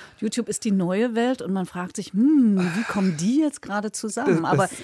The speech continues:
Speaker 1: diese Töne erinnern mich so ein bisschen
Speaker 2: das,
Speaker 1: daran.
Speaker 2: das, das ist interessanterweise auch eine, sozusagen eine, eine Inspiration, die ich grad, die ich sehr schnell hatte, aber die I G Metall arbeitet schon sehr lange in diesem Bereich. Also natürlich ist die Frage, wie, ähm,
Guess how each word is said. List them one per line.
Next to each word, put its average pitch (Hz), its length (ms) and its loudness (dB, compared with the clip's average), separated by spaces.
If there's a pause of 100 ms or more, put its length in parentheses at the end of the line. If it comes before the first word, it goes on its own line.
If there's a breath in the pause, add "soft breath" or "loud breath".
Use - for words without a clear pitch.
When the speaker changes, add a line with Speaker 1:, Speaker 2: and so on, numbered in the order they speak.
(100)
Speaker 1:
diese 214 220 2
Töne 269 360 2
erinnern 277 260 0
mich 214 140 -4
so 214 80 -6
ein 160 100 -2
bisschen 151 240 -4
Speaker 2:
das, 160 80 2
Speaker 1:
daran. 147 200 -4
Speaker 2:
das, 151 200 0
das 131 160 -4
ist - 200 -6
interessanterweise 160 1000 0
auch 156 200 2
eine, 131 320 0
sozusagen 110 460 -4
eine, 107 340 -2
eine 101 200 -4
Inspiration, 143 760 -2
die 131 100 -2
ich 139 80 -2
grad, 117 300 -6
die 131 60 0
ich 117 80 -6 (160)
sehr 139 220 0
schnell 113 200 -4
hatte, 170 260 -4
aber 131 140 -4
die 127 300 -4
I 160 60 -8
G 139 100 -4
Metall 127 340 -6
arbeitet 143 400 -4
schon 131 160 -2
sehr 113 180 2
lange 196 280 -2
in 143 100 -4
diesem 107 220 -4
Bereich. 107 380 -4 (280 loud breath)
Also 127 160 -2
natürlich 165 300 -2
ist - 120 -8
die 135 60 -4
Frage, 127 440 -2
wie, 123 300 -2 (460)
ähm, 104 540 -4